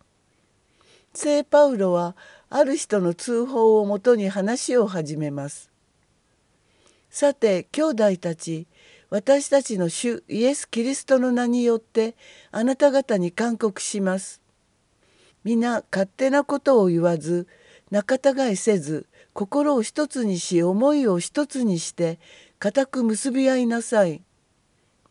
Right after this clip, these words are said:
私の兄弟たち、実はあなた方の間に争いがあると、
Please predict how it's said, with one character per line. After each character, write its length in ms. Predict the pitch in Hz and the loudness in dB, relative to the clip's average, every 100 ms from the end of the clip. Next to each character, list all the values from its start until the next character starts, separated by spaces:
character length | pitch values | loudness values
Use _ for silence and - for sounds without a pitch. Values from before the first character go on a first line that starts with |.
| _ _ _ _ 190 | _ _ _ _ -8
私 400 | 196 262 - 262 | 0 0 0 -2
の 100 | 262 | -2
兄 160 | 294 | 0
弟 380 | 302 240 214 175 | 0 2 0 0
た 180 | 170 156 | -2 -6
ち、 320 | - 156 160 _ _ _ _ _ _ | -6 -8 -8 _ _ _ _ _ _
実 300 | - 208 277 | -8 -6 -2
は 160 | 247 185 | 0 0
あ 60 | |
な 140 | 185 247 | 0 2
た 140 | 269 | 2
方 260 | 294 285 233 | 2 0 0
の 140 | 185 | 0
間 260 | 185 190 190 | 0 0 0
に 160 | 185 | 0
争 480 | - 196 226 - 277 | -2 -2 -2 -2 -2
い 60 | 254 | -2
が 160 | 247 | -2
あ 60 | 254 | -2
る 120 | 214 | -4
と、 320 | - 165 151 | -4 -4 -4